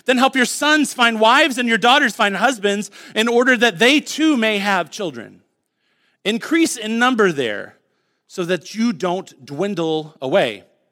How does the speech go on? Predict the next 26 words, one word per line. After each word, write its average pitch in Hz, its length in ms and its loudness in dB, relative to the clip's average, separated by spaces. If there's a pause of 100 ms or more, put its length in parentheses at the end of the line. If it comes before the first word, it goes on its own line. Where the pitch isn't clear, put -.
(640)
Promote 277 380 2
the 214 80 2
welfare 214 500 2
of 160 100 2
the 147 80 -6
city 123 540 -6 (460)
where 160 160 0
I 175 140 4
have 143 100 -4
sent - 440 -10
you 170 200 -6
into 165 440 -10
exile. 110 560 -14 (800)
Pray 240 300 2
to 233 140 -10
the 220 120 2
Lord 208 400 2
for 139 300 -4
it 117 320 -8 (300)
because 175 480 -4
your 170 180 -2
future 185 680 -2
depends 160 680 -8
on 139 220 -8
its - 180 -14
welfare.' 127 480 -10